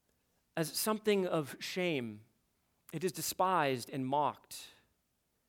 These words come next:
It's a love that seems obscure. It appears to lack power, and it seems only to display weakness and defeat. But the city of Jesus' birth, Nazareth, the place of his upbringing, it parallels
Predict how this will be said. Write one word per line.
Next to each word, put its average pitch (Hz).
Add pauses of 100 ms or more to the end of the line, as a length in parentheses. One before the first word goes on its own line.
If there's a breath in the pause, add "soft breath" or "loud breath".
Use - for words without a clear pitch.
(200)
It's -
a 196
love 214
that 208
seems 220
obscure. 175 (140)
It 190
appears 247
to 214
lack 214
power, 214 (200 loud breath)
and 190
it 208
seems 254
only 262
to 220
display 233
weakness 185
and 220
defeat. 277 (3250)
But 208
the 196
city 262
of 214
Jesus' 208
birth, 202
Nazareth, 190
the 170
place 247
of 226
his 196
upbringing, 190
it 175
parallels 185